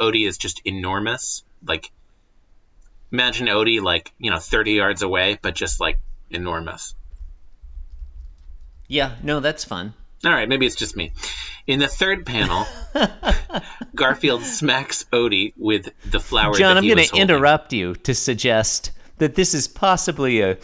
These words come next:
Speaker 2: Rudbeckia hirta, commonly called a black-eyed Susan. It's a North American flowering plant in the sunflower family.
Speaker 1: Chris,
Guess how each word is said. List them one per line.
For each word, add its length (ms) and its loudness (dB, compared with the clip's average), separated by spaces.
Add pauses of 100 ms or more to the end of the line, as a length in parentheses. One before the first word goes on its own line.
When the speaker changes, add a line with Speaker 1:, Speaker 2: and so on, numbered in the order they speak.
(240)
Speaker 2:
Rudbeckia 1040 0
hirta, 560 -2 (340)
commonly 380 2
called 280 2
a 60 4
black-eyed 640 0
Susan. 600 -4 (200)
It's 60 0
a 20 4
North 260 4
American 380 2
flowering 520 0
plant 360 -4
in 120 -2
the 60 -6
sunflower 840 0
family. 800 -6
Speaker 1:
Chris, 360 -2